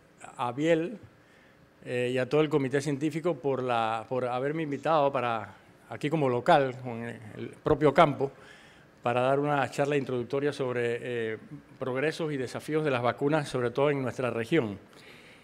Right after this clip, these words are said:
Y, y para empezar, he tomado una, una fo-, una,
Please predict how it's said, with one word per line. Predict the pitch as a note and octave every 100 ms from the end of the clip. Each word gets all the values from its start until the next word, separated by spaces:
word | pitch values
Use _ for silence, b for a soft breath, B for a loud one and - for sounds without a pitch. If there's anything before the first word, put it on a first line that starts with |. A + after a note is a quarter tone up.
| B B B B - -
Y, | G3+ D3+ D#3 F3
y | E3
para | E3 D#3+
empezar, | D3 C#3+ F3 F#3+ G3+ - - - B B - - - -
he | D3+
tomado | E3+ E3 F3 E3+ E3
una, | D#3+ E3+ E3 C3 A2 G2+ - - - - _ _ - - - -
una | D3+ D#3
fo-, | E3+ E3
una, | D3+ D3 C#3 B2+